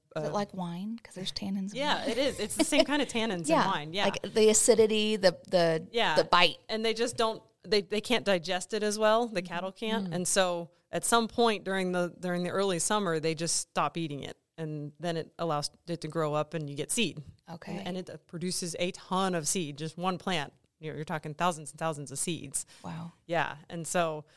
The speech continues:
Speaker 1: um, so it's gonna be there. And, and the Flint, people in the Flint Hills and eastern Kansas in general have been fighting it for many, many years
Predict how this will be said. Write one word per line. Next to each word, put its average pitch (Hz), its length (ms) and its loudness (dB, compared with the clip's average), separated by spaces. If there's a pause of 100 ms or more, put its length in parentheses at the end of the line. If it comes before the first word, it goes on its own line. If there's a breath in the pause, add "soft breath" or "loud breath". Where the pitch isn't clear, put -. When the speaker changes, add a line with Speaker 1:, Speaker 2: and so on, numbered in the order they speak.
(200 soft breath)
Speaker 1:
um, 151 440 -2
so 202 120 2
it's 202 120 2
gonna 269 200 0
be 220 200 -4
there. 156 280 -4
And, 170 220 -10
and 170 240 -4 (520)
the 190 140 -6
Flint, 226 320 0
people 220 180 0
in 214 60 2
the 185 40 -2
Flint 202 220 -2
Hills 190 320 0
and 165 120 -10
eastern 190 360 -2
Kansas 175 400 -2
in 170 100 -4
general 170 320 0
have 165 240 0
been 156 240 -4
fighting 175 600 -4
it - 200 -14
for 151 300 -6 (100)
many, 196 280 -2
many 170 180 0
years 151 460 -6